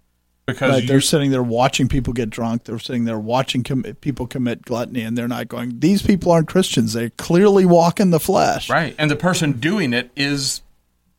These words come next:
Speaker 1: I mean, they, they even should be awa-, I mean, 'cause they're sitting there hearing the warning.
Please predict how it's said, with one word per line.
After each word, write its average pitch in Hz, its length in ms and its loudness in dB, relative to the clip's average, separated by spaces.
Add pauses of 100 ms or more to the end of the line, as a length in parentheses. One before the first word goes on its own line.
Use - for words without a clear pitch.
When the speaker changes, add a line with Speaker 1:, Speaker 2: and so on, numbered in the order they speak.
(200)
Speaker 1:
I 123 100 -12
mean, 135 340 -4
they, 151 260 0
they 151 280 -2
even 147 240 -2
should 135 200 -6
be 131 120 -2
awa-, 123 240 -4
I - 40 -10
mean, 147 180 -2
'cause 123 260 -8
they're 143 200 0
sitting 139 280 0
there 131 140 0
hearing 147 320 0
the 156 80 -2
warning. 110 460 -6